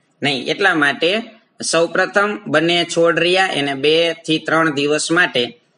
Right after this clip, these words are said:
અંધારા ઓરડાની અંદર રાખવામાં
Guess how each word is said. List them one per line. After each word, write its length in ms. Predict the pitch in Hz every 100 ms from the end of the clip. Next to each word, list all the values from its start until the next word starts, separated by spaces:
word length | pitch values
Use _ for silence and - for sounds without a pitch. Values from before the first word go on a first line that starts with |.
| _ _ -
અંધારા 400 | 147 160 160 156
ઓરડાની 580 | 135 143 147 147 151 156
અંદર 320 | 190 143 127 - - -
રાખવામાં 840 | - 131 135 - 139 147 202 302